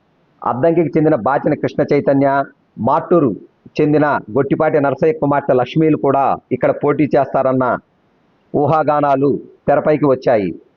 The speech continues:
దీంతో తెలుగుదేశం పార్టీ తరపున ఎవరు పోటీ చేస్తారా అన్న విషయం గందరగోళ పరిస్థితి నెలకొంది. ఏదేమైనప్పటికీ ఇప్పటికీ పార్టీలో క్యాండిడేట్ను నియమించకపోవడంపై తెలుగుదేశం పూర్తి అసంతృప్తితో ఉంది.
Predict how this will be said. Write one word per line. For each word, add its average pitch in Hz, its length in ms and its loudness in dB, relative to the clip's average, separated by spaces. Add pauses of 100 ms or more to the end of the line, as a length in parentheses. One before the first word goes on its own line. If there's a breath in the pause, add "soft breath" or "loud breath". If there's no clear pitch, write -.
దీంతో 139 500 0 (640)
తెలుగుదేశం 165 520 2 (100)
పార్టీ 156 280 0
తరపున 139 500 2 (220)
ఎవరు 160 180 2 (100)
పోటీ 151 200 2 (120)
చేస్తారా 131 580 0 (260)
అన్న 139 260 2
విషయం 139 260 0 (480)
గందరగోళ 151 480 2
పరిస్థితి 147 400 -2
నెలకొంది. 123 480 0 (1000)
ఏదేమైనప్పటికీ 156 920 2 (540)
ఇప్పటికీ 160 400 0 (280)
పార్టీలో 156 460 2 (680)
క్యాండిడేట్ను 165 420 2
నియమించకపోవడంపై 143 1000 2 (480)
తెలుగుదేశం 160 500 2 (240)
పూర్తి 170 220 0
అసంతృప్తితో 147 680 0
ఉంది. 107 360 0